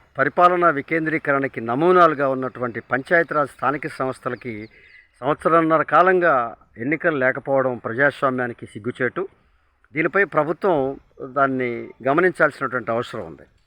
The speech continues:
రాజ్యాంగబద్ధంగా ఉన్న వ్యవస్థగా ఈ రాష్ట్ర ప్రభుత్వాలు ఉన్నాయి. అలాగే స్థానిక సంస్థలు కూడా రాజ్యాంగబద్ధంగా నిర్మించబడ్డాయి. రాజ్యాంగబద్ధంగా వాటిని, ఆ, ఎన్నికలు జరపాలి. స్థానిక సంస్థలని స్థానిక స్వపరిపాలనకి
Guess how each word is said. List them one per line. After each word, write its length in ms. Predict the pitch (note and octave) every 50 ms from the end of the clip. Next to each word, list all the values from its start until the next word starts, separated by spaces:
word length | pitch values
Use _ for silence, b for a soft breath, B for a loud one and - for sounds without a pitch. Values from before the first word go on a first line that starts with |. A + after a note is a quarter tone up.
| _ _ _ _ _ _ -
రాజ్యాంగబద్ధంగా 800 | A2 C#3 D#3 E3 G3+ G3 F#3+ F#3+ F3 F#3 E3+ E3+ F3+ F3 F3 F3
ఉన్న 200 | E3+ E3 E3 E3
వ్యవస్థగా 760 | D#3 C#3 C#3+ D3 D#3 - - F3 D#3 E3 D#3+ D3+ C#3+ C3+ - - -
ఈ 120 | - C3
రాష్ట్ర 280 | B2 C3+ C#3 - - D3+
ప్రభుత్వాలు 500 | C3+ D3 C#3+ C3 C3+ - - C#3+ C3+ C3
ఉన్నాయి. 260 | C3+ C#3 E3 F#3 - b b b b b b b -
అలాగే 280 | A2+ C3 D#3 F3 F3+ F3+
స్థానిక 360 | - - D3 D3 E3 F3+ F3
సంస్థలు 400 | D#3+ - F#3+ F3 E3 - F3+ D#3+
కూడా 180 | C#3+ D#3+ D#3+ D3
రాజ్యాంగబద్ధంగా 800 | C3 C3+ C#3 C3+ E3 E3 D#3+ D#3+ C#3 D3+ C3+ A#2+ C#3 C#3 C#3
నిర్మించబడ్డాయి. 840 | C3 B2 A#2 B2 C#3+ C#3+ B2 - A#2+ C3+ B2+ A2+ C3 B2 A2 G#2 b b b b b b -
రాజ్యాంగబద్ధంగా 800 | A#2+ C#3 C3+ D#3 E3 E3 D#3 D3+ C3+ D3 C3 A#2+ C#3+ C#3 C#3 C3+
వాటిని, 480 | B2+ B2+ B2 - B2 A#2+ A#2 A2 G#2+ G#2 b b b b b b - - A2
ఆ, 160 | A2 A2 A2
ఎన్నికలు 360 | A2 A2+ A#2+ C#3 C#3 - D#3 D3
జరపాలి. 680 | A#2+ B2+ C3 C3+ - - C#3+ C3+ C3+ C#3 B2+ A2+ B2
స్థానిక 380 | B2+ - - B2+ C3+ C#3+ - D3
సంస్థలని 720 | C#3 - C3+ B2+ C3 - - - B2 B2 C3 B2 A#2 G#2
స్థానిక 400 | - - C3 B2 C3+ C#3+ - C3+
స్వపరిపాలనకి 960 | - - B2+ A2+ B2+ C#3 C3 - - C3 B2 B2 A#2 - - A#2 G#2 G2